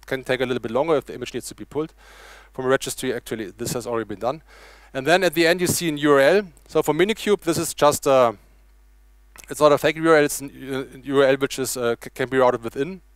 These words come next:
uh, Minikube. If you have a real cluster, you have really a, a full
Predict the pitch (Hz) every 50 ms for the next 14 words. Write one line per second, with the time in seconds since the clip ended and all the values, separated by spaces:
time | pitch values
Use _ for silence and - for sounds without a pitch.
0 | - - 151 151 156 - - 143 147 151 165 160 - - 180 185 _ _ - -
1 | - - - - 143 - 165 151 143 143 143 165 190 - - 165 165 147 - 160
2 | 151 147 135 - - 156 156 147 147 135 117 - - 139 - - - 147 151 156
3 | 156 147